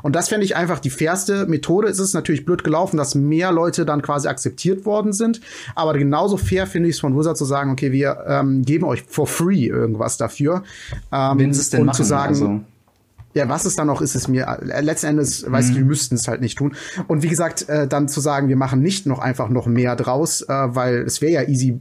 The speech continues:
Speaker 1: easy money so, ähm, finde ich halt eigentlich einen richtig korrekten Move. Und auch, ähm, dieses, ja, wir haben jetzt ein paar Millionen in, in, in sechs Minuten gemacht.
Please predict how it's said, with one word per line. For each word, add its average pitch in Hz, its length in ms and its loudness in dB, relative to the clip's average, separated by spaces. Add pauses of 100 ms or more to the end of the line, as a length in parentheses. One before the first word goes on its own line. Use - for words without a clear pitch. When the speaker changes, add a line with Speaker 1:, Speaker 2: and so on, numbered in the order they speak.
Speaker 1:
easy 123 240 2
money 120 320 2
so, 151 260 0 (400)
ähm, 127 580 2 (640)
finde 135 220 2
ich 135 120 0
halt 135 400 0 (720)
eigentlich 147 400 2
einen 156 80 0
richtig - 260 0
korrekten 160 420 -2
Move. 117 280 2 (420)
Und 139 220 2
auch, 208 460 2 (100)
ähm, 165 760 2
dieses, 139 400 0
ja, 151 160 0
wir 139 80 2
haben 147 100 2
jetzt 135 220 -4
ein - 600 -6
paar 156 160 0
Millionen 156 560 4
in, - 0 -
in, 139 180 2
in 139 160 -2
sechs 143 220 -2
Minuten 151 340 2
gemacht. 131 400 0